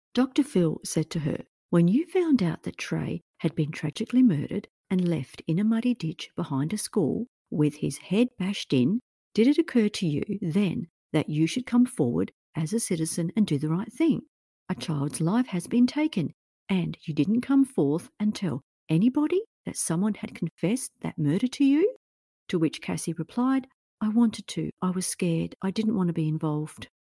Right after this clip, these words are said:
And Cassie also claimed the murder weapon was a baseball bat. However, the forensic expert concluded that it could not have been a bat, to which Cassie replied, "I drove him there. I didn't help him hide it. I thought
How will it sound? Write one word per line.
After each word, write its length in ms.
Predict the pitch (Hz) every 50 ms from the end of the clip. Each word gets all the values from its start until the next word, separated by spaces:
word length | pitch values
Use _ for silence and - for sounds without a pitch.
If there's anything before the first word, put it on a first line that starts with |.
| _ _ _ _ -
And 100 | 240 220
Cassie 340 | - 294 311 311 - 359 440 466
also 280 | 202 190 190 - 202 185
claimed 460 | - - 165 135 127 143 165 185 - _ _ _ _
the 60 | -
murder 320 | 202 208 214 226 240 247 254
weapon 420 | 185 151 - - - 160 160 156
was 320 | 135 131 123 123 143 - -
a 40 | -
baseball 440 | - - 277 285 285 - - 170 151
bat. 280 | - 131 117 - - - _ _ _ _ _
However, 460 | - - 226 - 226 208 180 - - - _ _ _ _ _
the 360 | 160 160 180 180 180 180 262 -
forensic 640 | - 185 170 196 233 247 254 - 285 277 - - _ _ -
expert 500 | 165 151 - - - - - 131 - -
concluded 520 | - - 240 - - 180 139 135 131 151 - _ _ _ _ _ _
that 220 | - 151 147 151
it 100 | - -
could 180 | - - 233 -
not 340 | 226 226 262 285 285 - -
have 140 | - 156 139
been 180 | 160 147 143
a 60 | 139
bat, 400 | - - 226 262 311 - - - - _ _ _ _ _
to 100 | - 190
which 260 | 165 160 139 - - -
Cassie 280 | - 180 160 - 165
replied, 540 | 160 165 165 - - 240 240 262 262 262 - _ _ _ _ _ _ _ -
"I 120 | 196 196
drove 360 | 170 - 190 196 190 185 185 -
him 280 | 180 160 156 156 151
there. 240 | 147 151 151 147 - - -
I 100 | 185 190
didn't 340 | - 202 208 240 240 -
help 260 | - - 160 139 131 -
him 140 | - 170
hide 360 | 185 - - - 220 214 185 -
it. 220 | - - - - - _ _ _ _ _ _ _ -
I 120 | - 185 180
thought 440 | - - - 220 220 226 - -